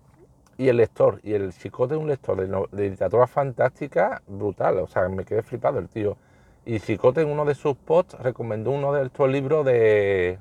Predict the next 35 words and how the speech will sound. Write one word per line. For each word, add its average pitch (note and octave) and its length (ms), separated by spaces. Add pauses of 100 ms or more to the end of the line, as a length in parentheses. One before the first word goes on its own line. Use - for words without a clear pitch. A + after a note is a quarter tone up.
(160)
de G#2+ 140
Archivo G#2+ 300
Tormenta, B2+ 580 (640)
y A#2 140
lo G2 100
descargué, F#2 400
lo A2 100
leí G#2 180
y - 20
dije, A2+ 200
"Ostras, - 300
esto - 160
es F2 80
buenísimo". F#2+ 460
Ya G2 280 (440)
comencé G#2+ 420
a A2 60
leer A#2+ 140
lo C3 120
siguiente, F#2+ 440
ya F#2+ 80
digo, F2 160
voy A2 140
a G#2 120
comenzar A#2 460
con A2 120
otra A2 240
de A2 60
las G#2 160
sagas A2+ 220
de G#2 100
Sanderson. E2+ 480
Si - 240
os G2+ 140
gusta - 400